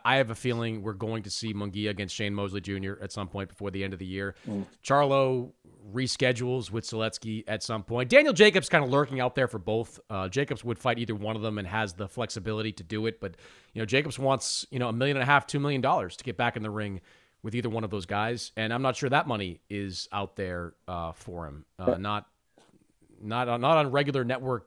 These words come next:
Speaker 1: television, whether it's dazone or Showtime.
Speaker 2: And as it relates to Charlo and Zaleski, I, I, I, I've been led to believe that that fight might not be re-,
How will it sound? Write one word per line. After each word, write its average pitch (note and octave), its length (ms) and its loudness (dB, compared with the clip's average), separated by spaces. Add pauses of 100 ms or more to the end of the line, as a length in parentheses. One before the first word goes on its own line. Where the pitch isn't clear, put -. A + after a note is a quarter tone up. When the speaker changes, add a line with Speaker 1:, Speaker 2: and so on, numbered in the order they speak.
(160)
Speaker 1:
television, F#2 480 0 (260)
whether G2+ 180 -6
it's - 220 -10
dazone G#2 360 -4
or F#2 40 -6
Showtime. D#2 400 -10 (240)
Speaker 2:
And B2 120 12
as C3 140 12
it C3 60 12
relates C#3 400 10
to B2+ 80 2
Charlo C3 500 10
and A2 100 6
Zaleski, A2+ 520 8
I, G2+ 120 8 (260)
I, G#2+ 80 2 (200)
I, G#2+ 180 6 (640)
I've A#2 140 8
been A#2+ 120 8
led B2 160 10
to A#2+ 60 10
believe A2+ 360 8
that G#2+ 80 4
that A#2+ 180 8
fight B2+ 240 6
might A2+ 180 4
not A2 240 2
be G#2+ 120 6
re-, G2+ 200 4